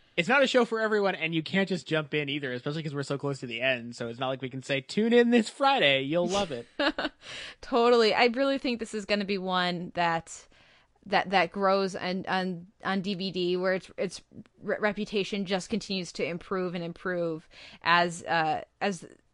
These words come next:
Speaker 2: more people discover it on D V D. And, um, yeah, it took me a while to, to start watching it, and I'm so glad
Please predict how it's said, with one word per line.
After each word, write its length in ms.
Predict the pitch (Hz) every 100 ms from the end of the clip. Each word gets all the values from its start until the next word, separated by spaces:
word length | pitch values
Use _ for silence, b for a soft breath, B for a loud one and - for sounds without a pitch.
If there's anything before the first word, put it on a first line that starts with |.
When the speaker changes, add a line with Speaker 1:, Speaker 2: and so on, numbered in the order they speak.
| -
Speaker 2:
more 240 | 233 226
people 320 | 214 214 190
discover 540 | 185 185 - 180 175 160
it 160 | 147
on 200 | - 175
D 160 | 175 180
V 140 | 165
D. 360 | 156 170 165 156
And, 360 | - 175 165 160
um, 340 | 160 156 151 - _ b b b b
yeah, 200 | 240 190
it 100 | 233
took 160 | 349 359
me 140 | 311
a 80 | 302
while 240 | 262 240 233
to, 180 | - -
to 220 | 214 190 -
start 340 | - - 202 180
watching 380 | 214 - 220
it, 240 | 185 170 -
and 400 | 180 175 165 165
I'm 160 | 175 185
so 280 | - 202
glad 520 | 190 196 175 165 156